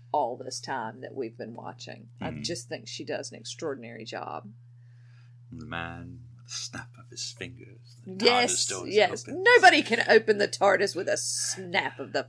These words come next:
Speaker 1: fingers.
Speaker 2: You can. Um, so yeah, she, she sacrifices herself because she doesn't want the Doctor to kill himself, obviously, 'cause I guess she just, she knows he has a timeline. I mean, that's one thing. She, you know, she has the foreknowledge.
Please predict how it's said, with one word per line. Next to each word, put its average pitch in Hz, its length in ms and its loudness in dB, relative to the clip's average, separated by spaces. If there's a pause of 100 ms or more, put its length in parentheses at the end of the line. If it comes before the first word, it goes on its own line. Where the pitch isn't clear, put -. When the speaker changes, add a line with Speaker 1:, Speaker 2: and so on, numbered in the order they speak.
(120)
Speaker 1:
fingers. 139 640 -4
Speaker 2:
You 95 180 -8
can. - 140 -16 (960)
Um, 110 280 -2
so 120 160 -6
yeah, 127 160 -2
she, 143 340 -4
she 135 340 -6
sacrifices 120 920 2
herself 117 840 0 (280)
because 95 400 -4
she - 60 -8
doesn't 85 180 -8
want 95 100 -12
the 95 60 -8
Doctor 82 340 -4
to - 120 -18
kill - 220 -14
himself, 98 480 -10
obviously, - 460 -12
'cause - 180 -14
I 85 60 -10
guess 87 120 -6
she - 100 -10
just, - 140 -14 (200)
she - 140 -2
knows 120 200 4
he 117 80 6
has 107 140 6
a 104 60 -2
timeline. 104 680 -2
I - 40 -8
mean, 101 80 -8
that's 98 220 -6
one 107 200 -6
thing. 95 260 -8
She, 101 120 -12
you 98 80 -8
know, 80 60 -10
she 107 200 -8
has 101 240 -4
the - 80 -16
foreknowledge. 85 720 -8